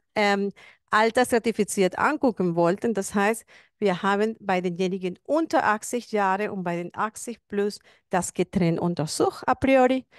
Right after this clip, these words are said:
Und wenn Sie hier sehen, ähm, Sie sehen hier die Verteilung für Hämoglobin bei Frauen und Männern in den jeweiligen Altersklasse zu erwarten, bei den Frauen eher nach links oder ein bisschen niedriger als bei den Männern. Auch interessant hier, wenn wir noch angucken,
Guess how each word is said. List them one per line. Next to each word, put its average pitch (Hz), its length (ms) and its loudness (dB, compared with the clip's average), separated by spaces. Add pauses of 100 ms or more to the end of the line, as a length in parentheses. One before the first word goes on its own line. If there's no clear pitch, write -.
(240)
Und 214 140 0
wenn 196 120 4
Sie 190 140 -4
hier 180 340 2
sehen, 247 560 2 (140)
ähm, 180 380 2
Sie - 100 -12
sehen 196 220 0
hier 208 160 4
die 196 100 -2
Verteilung 180 460 0
für 190 100 0
Hämoglobin 180 600 0
bei 180 120 2
Frauen 208 520 2
und 180 180 -4
Männern 247 360 2 (420)
in 202 140 -2
den 190 120 0
jeweiligen 170 560 -2
Altersklasse 226 1040 2
zu - 140 -6
erwarten, 180 640 -2
bei 180 100 0
den 175 160 -4
Frauen 190 540 0 (280)
eher 185 200 -2
nach 165 240 -6
links 233 400 0
oder 180 80 -6
ein 170 100 -4
bisschen 175 380 -8
niedriger 226 500 0
als 214 160 -2
bei 208 180 0
den 196 160 0
Männern. 214 360 0 (560)
Auch 214 240 2
interessant 214 720 0
hier, 277 500 2
wenn 214 300 0
wir 196 140 2
noch 196 260 -2
angucken, 254 680 0